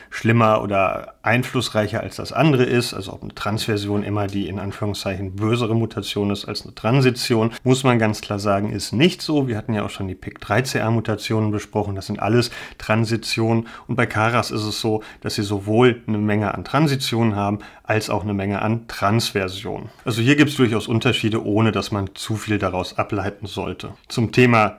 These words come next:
Genetik würde ich aber auch ein bisschen Werbung in eigener Sache machen. Wir hatten uns ebenfalls mal die Caras-Subtypen angeguckt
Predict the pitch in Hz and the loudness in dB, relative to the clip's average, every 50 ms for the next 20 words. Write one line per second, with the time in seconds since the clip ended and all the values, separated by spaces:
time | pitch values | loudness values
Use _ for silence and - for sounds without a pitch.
0 | - - 113 101 98 98 113 135 - 220 202 - 170 165 156 139 127 120 135 120 | -6 -4 -2 0 0 0 0 0 0 -2 -2 0 -2 -2 -2 -2 -2 -2 0 0
1 | 110 113 120 117 117 - - 113 107 101 107 110 110 117 110 98 90 87 92 95 | 0 0 0 0 0 0 0 0 2 4 4 4 4 4 0 -2 -2 -4 -4 -4
2 | 95 98 92 90 101 123 135 160 147 120 117 113 107 107 104 107 107 101 104 120 | -6 -6 -8 -4 -4 -4 -2 0 0 2 2 2 2 0 -2 -2 -2 -4 -4 -4
3 | 107 92 76 - - - - 131 139 139 131 - 120 113 110 - 113 107 107 107 | -4 -6 -6 -8 -10 -6 -2 0 0 0 0 -2 -4 -6 -6 -4 -4 -4 -4 -4
4 | 104 - - 110 104 101 104 98 - - - - _ - - - - 120 - - | -6 -4 -2 -2 -2 -2 -4 -4 -6 -8 -12 -14 _ -14 -10 -4 -4 -4 -4 -4
5 | - - 110 101 - - - - 123 143 165 156 135 127 131 - 131 127 117 - | -8 -8 -8 -8 -6 -6 -4 0 0 2 2 4 2 0 0 4 4 4 4 2